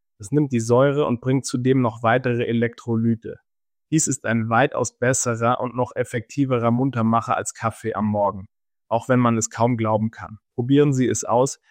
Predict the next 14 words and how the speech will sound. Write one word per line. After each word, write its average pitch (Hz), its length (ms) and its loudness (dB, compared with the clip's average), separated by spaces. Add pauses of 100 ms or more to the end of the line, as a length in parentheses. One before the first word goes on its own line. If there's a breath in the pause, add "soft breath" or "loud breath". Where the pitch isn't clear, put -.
Sie 120 180 -4
werden 123 240 2
absolut 127 500 0
erstaunt 110 500 -2
sein 104 300 -4 (140)
und 117 160 -4
ich 104 100 -6
mache 113 240 -2
das 113 260 -4
jeden 120 220 0
Morgen. 101 440 -2 (400)
Nummer 127 280 4
sechs, 135 520 -2 (580)
Ceylon-Zimt 139 960 2